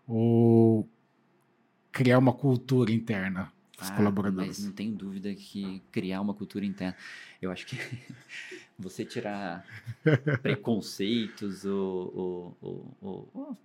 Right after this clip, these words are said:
Speaker 2: a-, assim, vi-, visões de pessoas dentro de uma, de uma corporação é extremamente complicado. É aquele velho, "Pô, eu sempre fiz assim, sempre deu certo, a empresa tá andando", e montar o processo tecnicamente
Speaker 1: É.
Speaker 2: é, sem dúvida, muito mais fácil,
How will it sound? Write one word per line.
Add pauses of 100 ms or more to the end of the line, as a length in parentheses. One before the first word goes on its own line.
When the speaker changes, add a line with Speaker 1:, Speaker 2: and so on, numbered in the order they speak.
(140)
Speaker 2:
a-, (220)
assim,
vi-,
visões
de
pessoas
dentro
de
uma,
de
uma
corporação
é
extremamente
complicado. (540)
É
aquele
velho, (640)
"Pô,
eu
sempre
fiz
assim,
sempre
deu
certo,
a
empresa
tá
andando",
e (760)
montar
o
processo
tecnicamente
Speaker 1:
É.
Speaker 2:
é,
sem
dúvida,
muito
mais
fácil,